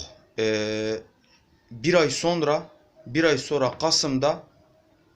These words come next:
iki senemi dolduruyorum. Bir ay sonraki Kasım'ın sonunda iki senem dolmuş oluyor. Bu videoyu da bil-, bilgilendirmek amaçlı çektim.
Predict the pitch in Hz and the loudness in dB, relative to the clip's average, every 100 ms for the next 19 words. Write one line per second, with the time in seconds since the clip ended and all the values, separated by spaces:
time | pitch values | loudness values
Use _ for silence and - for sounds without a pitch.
0 | - 131 - 147 120 113 113 117 101 104 | -8 -2 0 2 2 0 -2 -2 -2 -6
1 | 101 101 101 127 151 117 - 117 110 113 | -6 -8 -8 -2 0 -2 -2 -4 -4 -4
2 | 143 135 120 110 - 151 127 120 147 - | -2 -2 -4 -8 -8 -6 -6 -6 -10 -10
3 | 131 - 127 123 135 120 110 110 - 107 | -6 -4 -2 -4 -4 -4 -4 -2 -4 -4
4 | 104 104 - _ _ - - - - 143 | -10 -12 -18 _ _ -20 -20 -20 -6 -2
5 | 170 165 156 180 180 139 135 131 - 127 | -2 -2 -2 0 0 0 -4 -8 -10 -6
6 | 127 131 131 131 127 165 143 127 120 - | -4 0 0 0 -2 -4 -2 -2 0 -2
7 | 156 - 110 - 143 | 0 0 0 -4 -8